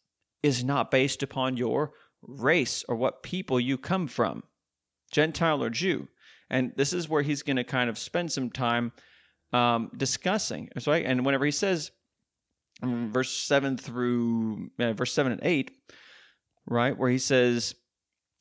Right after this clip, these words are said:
"To those who by perseverance in doing good seek for glory and honor, immortality, eternal life, but to those who are selfishly ambitious and do not obey the truth, but obey unrighteousness,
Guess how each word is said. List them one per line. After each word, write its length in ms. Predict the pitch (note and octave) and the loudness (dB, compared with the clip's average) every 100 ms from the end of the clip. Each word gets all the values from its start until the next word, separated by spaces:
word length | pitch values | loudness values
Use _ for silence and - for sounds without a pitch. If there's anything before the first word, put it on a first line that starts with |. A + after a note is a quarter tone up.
| - | -6
"To 100 | D3 | 2
those 200 | C3+ D#3 | 2 2
who 80 | D3 | 2
by 240 | B2 A#2+ | 2 2
perseverance 720 | A#2+ - E3 E3+ B2 D3 D3 B2+ | 0 -2 -2 -2 -2 0 0 -2
in 200 | G#2+ A2+ | -8 -2
doing 320 | C3 C3 A#2+ | 0 0 0
good 220 | A#2+ B2+ | 0 0
seek 320 | - - G#3 | 0 -4 -6
for 120 | - A#2 | -6 -4
glory 300 | C3 C#3 C3+ | 0 2 2
and 80 | |
honor, 260 | A#2+ B2 B2 | 2 0 0
immortality, 920 | A#2 C3 A2+ - F3 E3 G#2+ A2+ B2 | -2 -2 -2 -4 -2 0 0 -2 -6
eternal 320 | - - G#2+ | -8 -6 -4
life, 340 | A#2 E3 B2 - _ - | -2 -2 -2 -6 _ -6
but 80 | A#2+ | -2
to 60 | |
those 200 | A#2 D3 | 0 0
who 80 | C#3 | 0
are 40 | |
selfishly 720 | A#2 - F#3 F#3 D3 - B2+ | -2 0 -2 0 0 0 0
ambitious 540 | A#2+ A2 C3 C3+ C#3 C3 | 0 0 0 0 -2 -2
and 100 | A2+ | -2
do 120 | B2 | 0
not 160 | B2 A#2+ | 2 2
obey 360 | A2+ G#2 F3+ | 2 2 2
the 120 | F3+ | 2
truth, 400 | A2+ - A2 A#2 | -2 -2 -2 -2
but 100 | - | 0
obey 220 | A#2 A2+ G2+ | 2 2 0
unrighteousness, 800 | G#2+ A2 C3+ G#3 C3 A#2 B2+ | -2 0 0 0 -2 -4 -4